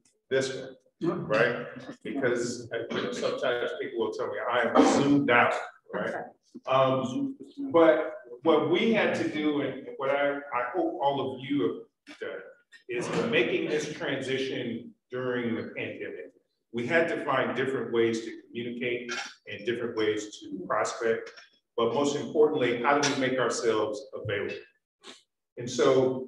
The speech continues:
these are just some of the technologies that, that we focused on, but there's four key areas. Um, and, and I think all of us are affected by at least two, but things that we had to do to improve,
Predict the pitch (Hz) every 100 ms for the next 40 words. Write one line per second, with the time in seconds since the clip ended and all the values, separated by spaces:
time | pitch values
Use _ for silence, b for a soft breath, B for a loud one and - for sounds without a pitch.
0 | - 151 - 196 - 143 165 147 156 156
1 | - - - 131 143 147 147 143 135 135
2 | - - 131 131 131 127 139 - - -
3 | 139 139 139 - _ _ 123 120 131 131
4 | - 175 175 170 165 160 - 143 135 147
5 | 165 165 - - _ 113 107 107 107 107
6 | 107 _ _ _ _ _ - 117 117 113
7 | - 113 113 - 117 - - 123 135 131
8 | 131 - - - - - 127 113 113 -
9 | 117 113 - - 139 - - - _ _
10 | _ 120 - 180 180 - 147 147 143 -
11 | - - - 131 131 135 131 123 110 -
12 | - 139 135